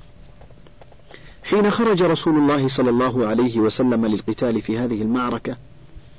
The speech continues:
كان معه اثنا عشر ألفا،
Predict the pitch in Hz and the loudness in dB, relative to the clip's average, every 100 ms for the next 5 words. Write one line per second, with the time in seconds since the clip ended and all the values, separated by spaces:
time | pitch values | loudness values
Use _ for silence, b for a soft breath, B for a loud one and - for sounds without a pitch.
0 | b b b b b - - - b b | b b b b b -20 -20 -20 b b
1 | b b - - - 175 165 139 139 127 | b b -20 -20 -6 -2 0 2 0 -2
2 | 117 131 131 135 - 120 104 107 - 104 | -2 -2 -2 -4 -4 -4 -4 -4 -4 -4
3 | - 90 - | -4 -8 -10